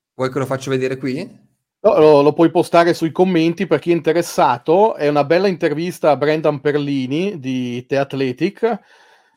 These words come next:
Speaker 2: che, eh, parla un po' delle sue, mm, delle sue origini, delle sue varie nazionalità, perché è canadese, inglese,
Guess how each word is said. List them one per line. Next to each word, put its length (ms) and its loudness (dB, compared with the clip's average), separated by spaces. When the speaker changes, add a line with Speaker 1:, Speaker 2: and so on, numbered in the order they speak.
Speaker 2:
che, 680 2
eh, 120 -6
parla 640 4
un 160 -4
po' 180 2
delle 220 0
sue, 880 0
mm, 260 -14
delle 220 -6
sue 200 -2
origini, 520 0
delle 140 0
sue 200 -4
varie 280 -2
nazionalità, 720 -2
perché 360 -4
è 80 -10
canadese, 640 -4
inglese, 800 -2